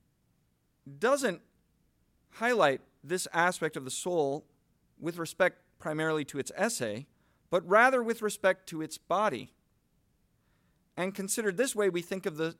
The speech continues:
soul as a principle of actuality, as the body's form, its act and perfection.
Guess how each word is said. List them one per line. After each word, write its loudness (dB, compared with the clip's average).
soul -2
as 0
a -12
principle -8
of -8
actuality, 0
as -4
the -14
body's -2
form, -6
its -16
act -4
and -10
perfection. -8